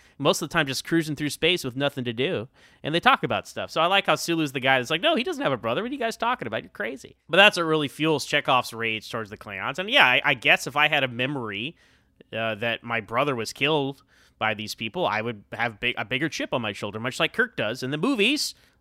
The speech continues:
There we go. Plant more seeds for the movies. His son was killed by the Klingons, so he has a big chip on his shoulder about that. So,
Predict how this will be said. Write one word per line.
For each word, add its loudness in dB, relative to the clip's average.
There -4
we -2
go. 0
Plant 0
more 0
seeds -6
for -10
the -6
movies. -4
His -4
son 4
was -2
killed -4
by 0
the -6
Klingons, -8
so -4
he 0
has 2
a -4
big -4
chip -8
on 0
his -12
shoulder -12
about -4
that. -4
So, 6